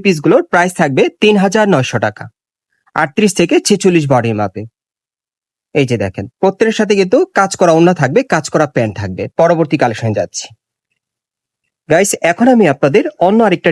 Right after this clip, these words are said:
ডিজাইনের মধ্যে দেখাচ্ছি। এটা আপনারা স্টার জর্জেট কাপড়ের মধ্যে পাচ্ছেন, তবে ডিজাইনটা আলাদা। এটা পুরো বডিতে আপনারা দেখতে পাচ্ছেন, খুব সুন্দরভাবে সুতোর কাজ করা আছে আর স্টোনের কাজ করা, ছোট ছোট স্টোনের কাজ করা থাকবে, হাতেও কাজ করা এবং প্যানেল পর্যন্ত কাজ করা থাকবে। প্যানেলে কিন্তু প্রচুর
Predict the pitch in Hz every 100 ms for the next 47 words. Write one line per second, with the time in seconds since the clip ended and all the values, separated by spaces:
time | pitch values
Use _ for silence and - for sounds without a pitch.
0 | 143 143 156 156 139 139 131 143 151 226
1 | 277 180 180 220 220 185 - 208 190 202
2 | 202 202 156 165 156 147 147 143 120 -
3 | 339 - 156 151 147 151 143 135 113 101
4 | 98 101 _ _ _ _ _ - 170 226
5 | 190 226 233 185 196 208 208 208 156 151
6 | 190 160 160 247 - 180 202 202 196 196
7 | 220 - 208 220 120 - 139 127 - 233
8 | 165 - 175 175 170 120 - 160 285 -
9 | 214 220 202 180 - 139 131 117 - 120
10 | 113 110 254 - 139 160 147 123 - -
11 | 107 107 _ - - _ 147 180 196 180
12 | 180 220 226 220 220 170 139 170 147 147
13 | 247 - 180 196 202 202 247 233 208 226